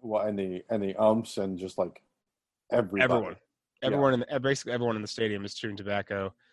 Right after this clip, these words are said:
Speaker 2: and then he goes to pat down all the players 'cause now he's the head ump. And I cracked up at the pickle, uh,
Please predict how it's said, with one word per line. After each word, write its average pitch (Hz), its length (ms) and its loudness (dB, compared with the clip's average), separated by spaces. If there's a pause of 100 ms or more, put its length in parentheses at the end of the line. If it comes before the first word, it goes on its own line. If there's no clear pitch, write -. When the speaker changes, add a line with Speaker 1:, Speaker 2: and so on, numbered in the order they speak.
(400)
Speaker 2:
and 123 100 4
then 143 200 8
he 135 120 0
goes 131 360 6
to 120 680 2 (220)
pat 123 240 4
down 117 200 4
all 110 100 4
the 101 80 -4
players 135 420 0
'cause 110 140 -10
now 107 160 0
he's 104 220 -4
the 104 120 -2
head 104 160 0
ump. 123 240 -2 (1080)
And 107 520 -4 (160)
I 127 140 -2
cracked 131 340 2
up 113 140 2
at 107 100 -8
the - 80 -10
pickle, 120 400 -4
uh, 120 180 -2